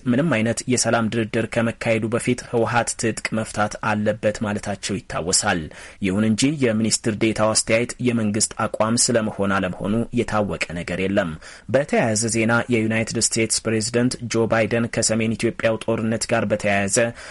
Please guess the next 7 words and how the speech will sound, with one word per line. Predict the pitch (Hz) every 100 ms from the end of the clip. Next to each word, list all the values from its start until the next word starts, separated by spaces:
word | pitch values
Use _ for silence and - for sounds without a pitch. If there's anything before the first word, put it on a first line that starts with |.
| -
ከዓመት | - - 104 113
በፊት | 117 117 117
ያወጁት | 117 107 113 110 123 - 123
ብሔራዊ | 110 117 113 110
የአስቸኳይ | 113 113 - 117 - 113 110
ጊዜ | 110 120 107
ህግ | 120